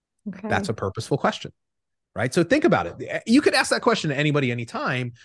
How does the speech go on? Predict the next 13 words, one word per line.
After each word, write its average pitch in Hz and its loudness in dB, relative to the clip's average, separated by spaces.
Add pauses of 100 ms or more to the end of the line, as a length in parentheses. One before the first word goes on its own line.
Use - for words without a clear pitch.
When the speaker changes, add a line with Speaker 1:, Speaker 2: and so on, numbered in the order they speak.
(220)
Speaker 2:
but 139 -4
the, 135 2
the, 127 0
the 127 0
intention 208 -2
behind 98 -4
it 101 -4
is 101 -6 (100)
I 123 0
wanna 135 0
guide 117 -2
the 120 -4
conversation 143 -6